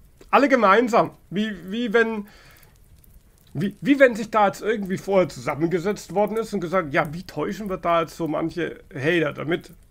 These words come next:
das ein oder andere passiert, dann, ja, ich weiß nicht, ey.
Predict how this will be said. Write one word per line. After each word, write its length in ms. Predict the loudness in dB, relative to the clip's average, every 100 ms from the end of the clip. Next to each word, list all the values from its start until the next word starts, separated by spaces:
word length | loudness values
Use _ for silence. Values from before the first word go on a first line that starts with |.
| _ -14
das 160 | -8
ein 240 | 2 4 4
oder 140 | 2
andere 260 | 0 -2 -6
passiert, 420 | -8 -4 -4 0
dann, 260 | 2 0 -4 -20 -20 -20 -20 _ -20 _ _ -20 -12
ja, 160 | -12 -10 -14 -16 -20 _ _ _ _ -20 _ -20 -20 -20 -20 -20 -20 -20 -16
ich 180 | -12 -2
weiß 300 | 0 0 -2
nicht, 200 | -6 -6
ey. 180 | -8